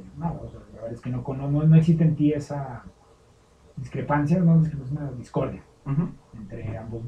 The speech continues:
Speaker 1: bandos, pero cuando lo cambias, sí mis respetos, porque,
Speaker 2: Sí.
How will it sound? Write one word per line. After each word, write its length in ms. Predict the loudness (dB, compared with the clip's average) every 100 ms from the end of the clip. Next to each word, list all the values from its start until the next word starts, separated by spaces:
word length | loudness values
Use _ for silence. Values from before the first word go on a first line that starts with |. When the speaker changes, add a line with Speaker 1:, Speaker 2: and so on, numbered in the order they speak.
| -10
Speaker 1:
bandos, 400 | -2 4 4 2 2
pero 260 | 4 6 6
cuando 340 | 6 6 6
lo 140 | 2
cambias, 500 | 4 6 8 6 -4 -18 _ _ _ -16
sí 180 | 0 2
mis 120 | 4
respetos, 500 | 0 -4 -8 -8 -14
porque, 500 | -16 -14 -12 -12 -12 -12
Speaker 2:
Sí. 60 | -12